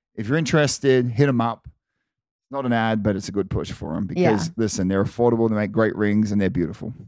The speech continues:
Speaker 2: Totally. All right, let's wrap this up with Cat Fam wants to know, "Daily routines, schedules, date night ideas." I
Speaker 1: Oh.
Speaker 2: think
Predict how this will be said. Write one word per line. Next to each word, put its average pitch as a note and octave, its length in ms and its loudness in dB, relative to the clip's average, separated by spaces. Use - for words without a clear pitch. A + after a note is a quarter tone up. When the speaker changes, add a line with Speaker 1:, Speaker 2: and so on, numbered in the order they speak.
Speaker 2:
Totally. D#3 560 -6
All F#3 120 2
right, E3+ 180 2
let's F3+ 240 0
wrap F#3 300 2
this F#3+ 200 -2
up E3 220 0
with D#3+ 280 -6
Cat G3 360 -2
Fam D#3+ 640 -2
wants E3+ 440 0
to F3+ 80 -4
know, D#3 420 0
"Daily G3 320 0
routines, E3+ 640 -2
schedules, D3+ 680 -4
date D#3 420 -6
night C#3+ 340 -8
ideas." C#3 680 -10
I G3 280 0
Speaker 1:
Oh. - 60 -10
Speaker 2:
think E3+ 400 -2